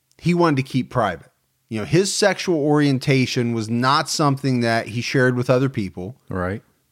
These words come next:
Speaker 1: And I don't think that's very strange, Gibbs, for what would have been the, what, the early sixties?
Speaker 2: Well, I mean, I think they're
Speaker 1: Late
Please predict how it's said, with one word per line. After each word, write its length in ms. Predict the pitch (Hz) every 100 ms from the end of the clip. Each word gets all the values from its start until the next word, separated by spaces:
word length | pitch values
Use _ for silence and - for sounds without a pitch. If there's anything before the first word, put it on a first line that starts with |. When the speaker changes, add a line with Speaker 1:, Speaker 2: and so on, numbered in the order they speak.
| _ 214
Speaker 1:
And 120 | 226
I 120 | 262
don't 200 | 294 220
think 200 | 208 151
that's 380 | 165 139 - -
very 460 | 127 104 147 160 127
strange, 720 | - - 147 147 127 110 104
Gibbs, 280 | 120 113 -
for 160 | 135
what 280 | 117 131 127
would 100 | 123
have 120 | 110
been 260 | 123 123 117
the, 240 | 117 113
what, 280 | 107 107 82
the 140 | 107 -
early 500 | 127 131 131 120 113
sixties? 800 | 104 - 131 131 - 160 175 - - _ _ _
Speaker 2:
Well, 140 | 196 151
I 140 | 156
mean, 160 | 107 104
I 80 | 117
think 180 | 98
they're 200 | - 87 - _ _ _ 117
Speaker 1:
Late 320 | 123 -